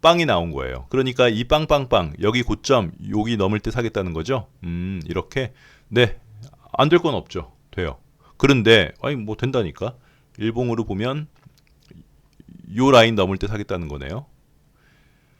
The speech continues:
근데 방금 뭐라 그랬어요? 그래, 얘도 이동평균선 이백사십일 선 밑에 있고 또 구름대도 아직 돌파가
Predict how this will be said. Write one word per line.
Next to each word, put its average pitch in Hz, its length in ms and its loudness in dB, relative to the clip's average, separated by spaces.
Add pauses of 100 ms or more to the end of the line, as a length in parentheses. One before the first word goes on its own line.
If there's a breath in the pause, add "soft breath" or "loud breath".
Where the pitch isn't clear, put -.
(1040)
근데 113 400 0
방금 127 240 0
뭐라 104 180 4
그랬어요? 80 360 -4
그래, 113 480 6
얘도 117 580 4
이동평균선 107 1120 0 (1000)
이백사십일 110 960 2
선 90 420 -4 (240)
밑에 107 420 0
있고 123 480 -4 (400)
또 151 280 0 (1300)
구름대도 123 960 -2 (1600)
아직 107 400 -4 (120)
돌파가 110 720 0